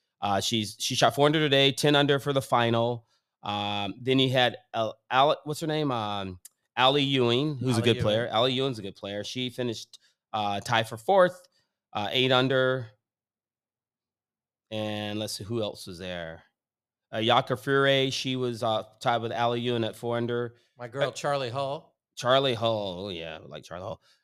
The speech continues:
Speaker 1: Uh, Cheyenne Knight, who's another good, uh, golfer and cute one.
Speaker 2: Rose Zhang tied seventh.
Speaker 1: Rose Zhang tied for, uh, seventh.
Speaker 2: Yeah, top
Speaker 1: Charlie
Speaker 2: ten.
Speaker 1: Hull, your girl.
Speaker 2: Yeah.
Speaker 1: You know, the, what a Jenna Drybar or whatever, she's one of those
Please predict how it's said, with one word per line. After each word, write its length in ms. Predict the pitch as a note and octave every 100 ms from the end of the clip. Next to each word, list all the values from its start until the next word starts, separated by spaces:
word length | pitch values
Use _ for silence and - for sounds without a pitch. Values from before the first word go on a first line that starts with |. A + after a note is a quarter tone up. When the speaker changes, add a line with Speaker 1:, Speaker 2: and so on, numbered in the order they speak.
| _
Speaker 1:
Uh, 80 | F#2+
Cheyenne 420 | - C3+ C#3 C3
Knight, 220 | C3 C#3
who's 200 | A2+ A#2
another 360 | G#2 A2 G#2+ G2
good, 240 | F2+ F#2
uh, 180 | E2+ E2
golfer 520 | D#2+ F2 F2 F2+ G#2
and 240 | A2 F#2+ G2+
cute 180 | F#2+ E2+
one. 220 | F#2+ A2+
Speaker 2:
Rose 240 | E3+ D#3
Zhang 240 | C#3+ F#3 D4+
tied 240 | B2 G#2+
seventh. 160 | A2+ A2+
Speaker 1:
Rose 200 | C#3 A2+
Zhang 200 | A#2+ F3+
tied 240 | - G#2+
for, 220 | - F2+
uh, 240 | F2+ F#2+ F2+
seventh. 480 | - G#2 G2+ D#3+ D#3+
Speaker 2:
Yeah, 140 | -
top 160 | - C3+
Speaker 1:
Charlie 300 | B2+ D3+ B2
Speaker 2:
ten. 80 |
Speaker 1:
Hull, 280 | A#2 F3 A2+
your 160 | G2 B2+
girl. 460 | B2 D3+ B2+ E2+ _ B2
Speaker 2:
Yeah. 200 | C3+ B2 _ _ _ _ _ _
Speaker 1:
You 240 | _ D#3 D3+
know, 220 | B2+ A#2 _ -
the, 340 | B2 A#2+ A#2 - A#2 D3+
what 140 | E3+
a 60 | C3+
Jenna 360 | G#2+ D3+ D#3+
Drybar 520 | C#3 C#3+ C#3+ D3+ D#3+
or 20 | D#3+
whatever, 380 | E3 F3 F3 C#3+
she's 400 | - F3 E3+ B2
one 160 | B2
of 80 | A2
those 640 | G#2 G2+ G2 - - -